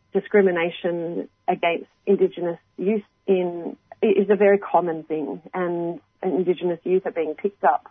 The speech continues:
on the street, commonly are being arrested, and, um, police in the Northern Territory, children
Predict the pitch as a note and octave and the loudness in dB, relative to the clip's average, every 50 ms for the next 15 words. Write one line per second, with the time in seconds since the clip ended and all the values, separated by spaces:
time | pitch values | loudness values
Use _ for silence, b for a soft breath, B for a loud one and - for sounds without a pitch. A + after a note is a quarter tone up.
0 | _ _ _ _ - F3+ F3 E3+ E3 _ _ - F#3 F3 E3+ - _ _ - - | _ _ _ _ -14 -12 -12 -12 -12 _ _ -6 -4 -4 -4 -4 _ _ -4 2
1 | - F#3+ F#3 F#3 F#3 F3+ F3 E3+ D#3 D#3 - _ _ _ _ _ - - F3 - | 4 4 4 4 0 -2 -2 -2 -2 -4 -6 _ _ _ _ _ -4 -2 -2 0
2 | F3 E3+ E3 D#3+ D#3+ D#3 C#3+ E3 E3+ - _ - F3+ E3+ D#3+ D#3+ - _ _ - | 0 0 0 0 -2 0 0 0 -2 -2 _ -4 0 0 0 0 -2 _ _ -10
3 | E3 F3 E3+ E3+ E3+ E3 D#3+ C#3+ _ _ _ - - E3 D#3+ D#3+ D#3+ - - F3+ | -8 -8 -8 -8 -10 -12 -14 -18 _ _ _ -10 -8 -8 -8 -10 -8 -2 -2 0
4 | E3+ F3+ F3+ - _ _ _ _ _ - F#3 F3+ F3 F3 F3 E3 F3 E3+ D#3+ - | 0 0 -2 -4 _ _ _ _ _ -4 -4 -2 0 -2 -2 -2 -2 -4 -4 -2
5 | F#3+ C#3 B2+ - - - G#3+ F3+ F#3 F#3 F#3 _ - - G3 F#3 F3+ F3 E3 E3+ | -2 -2 -2 -4 -6 -4 -2 -2 -2 -2 -6 _ -2 0 0 2 2 0 -4 -6
6 | - - | -6 -8